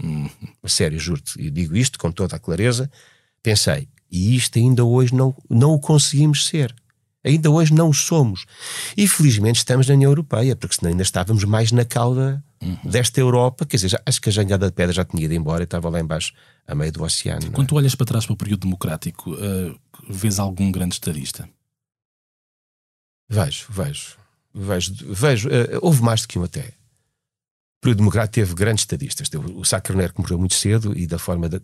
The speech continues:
Speaker 2: dramática como morreu. Eu não lhe chamo, eh, acidente, chamo-lhe atentado. Chamo-lhe atentado porque li muito sobre a matéria.
Speaker 1: Uhum.
Speaker 2: Mário Soares foi o homem que nos trouxe a Europa.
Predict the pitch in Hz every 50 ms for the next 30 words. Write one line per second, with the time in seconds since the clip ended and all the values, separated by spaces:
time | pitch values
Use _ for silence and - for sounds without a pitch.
0 | _ _ - 87 85 87 90 90 - - 87 87 - 92 87 85 80 - 87 80
1 | 95 120 139 - - _ _ _ _ _ _ - 90 90 85 82 - - 98 85
2 | 80 76 76 71 - _ _ _ _ _ _ _ _ _ _ - - 71 - -
3 | 80 71 90 90 - 98 85 85 82 78 - 80 73 - 82 85 90 92 95 -
4 | - _ _ - - 98 92 90 - 95 82 - 156 175 - - - - - 85
5 | 87 90 92 - - - 80 82 82 78 73 - 85 90 101 110 117 - 90 78
6 | - - - 76 - _ _ _ _ - 80 73 65 - - - 67 - - -
7 | - - - - 87 82 80 82 80 73 - - - - - - 80 - - 85
8 | 73 67 64 - - - 101 _